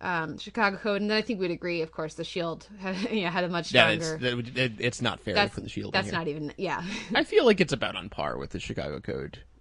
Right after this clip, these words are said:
Speaker 2: Um,
Speaker 1: Okay.
Speaker 2: but I, I also am, I, I feel like I don't quite like Chicago Code quite as much as you do. Maybe it's a Chicago thing. Um,
Speaker 1: <laughs>
Speaker 2: so, yeah. But I, I do feel like they're about on par.
Speaker 1: Okay, fair enough. We'll see. We'll see what happens. Uh,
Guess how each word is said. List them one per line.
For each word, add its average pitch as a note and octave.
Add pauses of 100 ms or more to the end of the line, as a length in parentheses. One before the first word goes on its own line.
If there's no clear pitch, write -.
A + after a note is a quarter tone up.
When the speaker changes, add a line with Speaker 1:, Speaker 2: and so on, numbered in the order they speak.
Speaker 2:
Um, D4+
Speaker 1:
Okay. C#4+ (640)
Speaker 2:
but B2+
I, C#3+
I -
also C3
am, A2 (100)
I, A2+
I A#2
feel C3
like A#2
I A2
don't A#2+
quite -
like C#3+ (120)
Chicago D#3
Code D3+
quite D3
as C#3
much D3
as D3
you D3
do. D3+
Maybe A#2+
it's -
a A2+
Chicago A2+
thing. A#2 (560)
Um, - (100)
Speaker 1:
<laughs> -
Speaker 2:
so, F2+ (160)
yeah. C2 (180)
But B2
I, B2+
I C3
do B2+
feel G#2+
like A2
they're A#1+
about C#2+
on -
par. - (400)
Speaker 1:
Okay, B3+
fair D#4
enough. G#3+
We'll C4+
see. C#4+
We'll A#3+
see D4
what C#4
happens. F#3
Uh, F3+